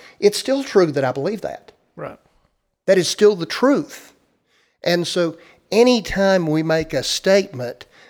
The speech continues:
Speaker 1: that we believe equates with reality, even on a subjective matter, it is a truth claim. Now, there are certain truth claims,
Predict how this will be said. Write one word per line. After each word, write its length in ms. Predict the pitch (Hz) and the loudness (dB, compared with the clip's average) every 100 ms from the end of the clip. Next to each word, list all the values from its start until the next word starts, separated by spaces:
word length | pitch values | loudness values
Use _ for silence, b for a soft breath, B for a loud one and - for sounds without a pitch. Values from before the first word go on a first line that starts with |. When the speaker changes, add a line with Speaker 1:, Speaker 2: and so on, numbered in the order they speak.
| b _ | b _
Speaker 1:
that 440 | 139 156 151 - _ _ _ _ | -4 -2 -4 -10 _ _ _ _
we 280 | 156 143 180 | -8 -4 -2
believe 920 | 151 147 143 160 208 175 127 143 143 - | 0 0 0 -2 -2 -2 -6 -6 -8 -10
equates 600 | 147 - 175 175 196 - | -10 -4 -2 -2 -4 -6
with 220 | 185 - | -6 -4
reality, 880 | 160 170 170 170 151 127 135 113 170 _ _ _ _ _ _ _ - | -4 0 0 0 0 -2 -8 -12 -14 _ _ _ _ _ _ _ -6
even 320 | 185 190 185 | -2 2 2
on 160 | 175 160 | 2 0
a 80 | |
subjective 800 | 143 - 135 131 160 160 - 139 | -4 -8 -8 -6 -6 -6 -10 -10
matter, 540 | 131 160 170 151 131 139 | -8 -6 -4 -4 -4 -6
it 160 | 151 | -6
is 160 | 139 131 | -8 -8
a 100 | 143 | -8
truth 340 | 143 - 180 - | -6 -4 -4 -6
claim. 300 | 131 - - _ _ _ _ _ _ _ _ - | -12 -12 -16 _ _ _ _ _ _ _ _ -6
Now, 260 | 165 123 - B B - | -4 -4 -10 B B -4
there 200 | 160 165 | 0 2
are 140 | 147 156 | 0 -2
certain 500 | - 196 202 156 147 | 0 2 2 -2 -8
truth 420 | - 180 185 - | -2 0 0 -4
claims, 720 | - 147 135 127 123 180 - | -8 -8 -6 -8 -10 -12 -14